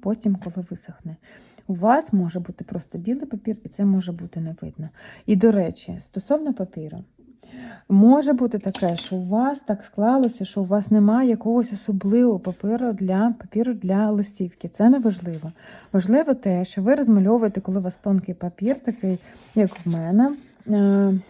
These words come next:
це простий папір, який продається в магазині, в, в альбомчику для малювання.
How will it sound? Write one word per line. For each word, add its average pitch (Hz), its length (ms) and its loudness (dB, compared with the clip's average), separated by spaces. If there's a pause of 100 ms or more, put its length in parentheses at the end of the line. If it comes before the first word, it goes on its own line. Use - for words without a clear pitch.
(420)
це 381 120 0
простий 226 340 -2
папір, 170 340 -8 (220)
який 226 240 0
продається 208 580 0
в 170 60 0
магазині, 170 600 -2 (460)
в, 180 140 0
в 185 80 2
альбомчику 196 580 2
для 185 120 0
малювання. 165 720 0